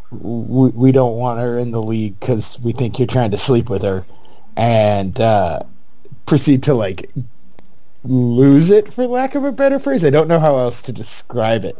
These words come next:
He definitely said I was going to be catching smoke at the draft, which, Josh, I still haven't caught smoke. I don't know what that means. Please fill my honky ass in so I can know so that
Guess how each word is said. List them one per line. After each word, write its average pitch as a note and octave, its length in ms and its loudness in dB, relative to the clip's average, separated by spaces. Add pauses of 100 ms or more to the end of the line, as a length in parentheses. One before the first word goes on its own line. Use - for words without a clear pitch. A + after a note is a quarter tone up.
(340)
He C#3 140 2
definitely D#3 460 4
said C#3 420 0
I A#2 100 2
was A#2 140 -2
going C3 260 2
to A#2+ 60 -4
be A#2+ 100 -4
catching A2 400 -2
smoke A#2+ 460 0
at G#2+ 100 -2
the G#2 80 -6
draft, G2 560 -2
which, A2 340 -6 (400)
Josh, E3 360 4 (100)
I D3 40 -4
still A3 300 0
haven't F#3 280 -4
caught D#3+ 220 0
smoke. C#3 380 -4 (280)
I C3+ 60 -4
don't E3 260 0
know G3+ 80 4
what G3 140 6
that F#3+ 200 4
means. D3 400 -6 (220)
Please D3 280 -2
fill E3 420 4
my C#3 160 -2
honky C3+ 380 0
ass C3 220 2
in A#2 320 -4
so A2+ 300 -2
I A2+ 120 2
can B2 240 -2
know B2 260 4
so C3 180 -2
that A#2 260 2